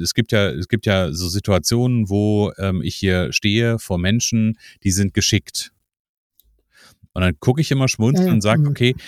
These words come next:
Speaker 1: damit meine ich nicht, dass Sie etwas Geschicktes machen oder etwas
Speaker 2: <laughs>
Speaker 1: geschickt können,
Speaker 2: Mhm.
Speaker 1: sondern die sind geschickt, die sind nicht freiwillig hier.“
Speaker 2: Ja, ja.
Speaker 1: Und das ist ja, glaub ich, eine Herausforderung, also die du aller Wahrscheinlichkeit nach in Unternehmen ja auch immer mal hast, dass,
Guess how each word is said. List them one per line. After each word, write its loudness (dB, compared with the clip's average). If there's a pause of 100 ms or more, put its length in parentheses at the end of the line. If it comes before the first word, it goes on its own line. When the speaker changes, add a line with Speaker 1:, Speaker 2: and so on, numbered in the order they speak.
(180)
Speaker 1:
damit -2
meine 2
ich -10
nicht, 2
dass 2
Sie 0
etwas -2
Geschicktes 0
machen 0
oder -2
etwas 0
Speaker 2:
<laughs> -2
Speaker 1:
geschickt -2
können, 0
Speaker 2:
Mhm. -2
Speaker 1:
sondern 0
die -4
sind -2
geschickt, -2
die -4
sind -2
nicht -2
freiwillig -2
hier.“ -6
Speaker 2:
Ja, 0
ja. -2
Speaker 1:
Und 0
das 0
ist -2
ja, 0
glaub 0
ich, -2
eine 2
Herausforderung, 0
also 0 (140)
die 0
du 0
aller 0
Wahrscheinlichkeit -2
nach 0
in -2
Unternehmen 0
ja 0
auch -4
immer 0
mal 0
hast, -2
dass, -2